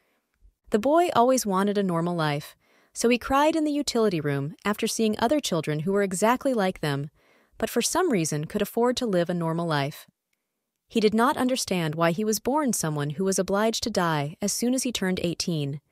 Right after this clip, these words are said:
Other kids his age simply took their good life for granted, which is completely normal. They didn't value what they had, but they didn't miss even a single opportunity to mock the blonde,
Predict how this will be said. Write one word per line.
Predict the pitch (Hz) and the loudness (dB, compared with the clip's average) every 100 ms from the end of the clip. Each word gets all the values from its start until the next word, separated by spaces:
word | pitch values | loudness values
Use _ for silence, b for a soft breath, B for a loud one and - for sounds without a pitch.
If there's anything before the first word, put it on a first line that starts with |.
| _ 247 | _ 2
Other | 285 349 | 4 2
kids | - 180 156 | 2 2 2
his | - 254 - | 0 0 2
age | 226 214 214 | 2 2 0
simply | - 262 277 311 | -2 -2 0 -2
took | - 226 - | 0 -2 0
their | 196 | 0
good | 190 190 | 2 2
life | 180 170 | 2 0
for | 160 | -2
granted, | 170 170 170 139 - _ _ | -2 0 0 -2 -2 _ _
which | 220 226 | -2 0
is | 233 | 0
completely | 247 233 - 302 202 175 | -2 -2 -2 0 0 2
normal. | 185 175 147 143 - _ _ _ _ _ - | 2 0 -2 -4 -12 _ _ _ _ _ 0
They | 269 | 2
didn't | 370 349 | 4 4
value | 240 254 269 175 | 6 8 6 4
what | 156 | 0
they | 151 | -2
had, | 151 151 143 - - _ _ - | -2 -2 -2 -4 -14 _ _ -8
but | - | 0
they | 269 | 2
didn't | 269 381 - | 2 0 2
miss | 233 220 - | 2 2 0
even | 214 190 | -2 0
a | 160 | -2
single | - 269 294 311 | -2 -2 2 2
opportunity | 247 247 240 196 170 143 | 2 0 -2 -2 0 -2
to | - 170 | -2 0
mock | 185 214 | 2 2
the | - | -2
blonde, | 180 165 143 139 | 0 0 0 -2